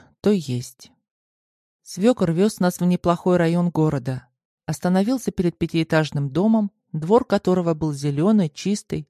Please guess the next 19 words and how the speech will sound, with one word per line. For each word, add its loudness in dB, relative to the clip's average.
и -2
заполнен 2
разными 2
детскими -2
площадками. -6
Здесь -2
же 2
нас 0
встретила -4
женщина, 0
которая -2
передала 0
ключи -4
от -4
квартиры -2
на -2
первом -4
этаже. -6
«Ой, 2